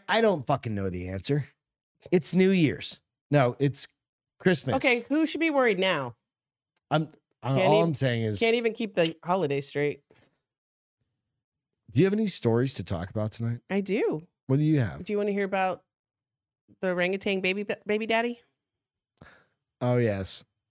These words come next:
Speaker 2: This
Speaker 1: We've got another video that Beth sent.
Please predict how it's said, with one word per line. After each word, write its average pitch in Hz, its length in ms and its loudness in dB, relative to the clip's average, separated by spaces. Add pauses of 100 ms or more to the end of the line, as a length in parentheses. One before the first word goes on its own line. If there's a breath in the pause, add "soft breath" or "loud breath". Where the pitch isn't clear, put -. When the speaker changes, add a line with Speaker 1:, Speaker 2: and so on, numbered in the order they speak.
(480)
Speaker 2:
This 180 140 -10
Speaker 1:
We've 135 160 4
got 156 140 4
another 156 340 4
video 139 520 4
that 104 200 -2
Beth 107 220 -2
sent. 95 400 -6